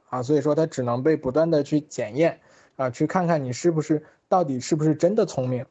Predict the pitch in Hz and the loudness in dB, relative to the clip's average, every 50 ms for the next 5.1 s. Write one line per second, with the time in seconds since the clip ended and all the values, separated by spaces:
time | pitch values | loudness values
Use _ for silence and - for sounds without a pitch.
0 | _ _ _ _ - 131 123 113 104 107 120 135 143 139 139 135 120 - - - | _ _ _ _ -6 -4 -4 -4 -6 -6 -4 -2 0 2 2 0 0 -4 -10 -20
1 | _ - 156 139 135 127 98 - - 147 131 139 170 175 170 170 175 160 135 120 | _ -12 -10 -8 -8 -8 -10 -10 -6 -2 0 2 2 4 4 2 2 2 -2 -4
2 | - - - 156 156 180 180 175 151 139 127 120 123 120 117 - 135 127 117 - | -4 -2 0 2 4 4 4 4 2 0 -2 -2 -4 -4 -2 -2 -2 -2 -4 -6
3 | _ - - _ _ _ - 131 127 127 127 123 - 135 120 120 120 123 131 135 | _ -20 -20 _ _ _ -8 -6 -4 -4 -4 -2 -2 -4 -2 -2 -2 0 0 0
4 | - 160 151 135 127 120 113 120 127 131 120 117 123 139 139 123 - - 160 143 | 2 2 2 2 2 0 0 -2 -2 -4 -4 -2 0 0 0 0 0 0 0 0
5 | 123 117 | -2 -6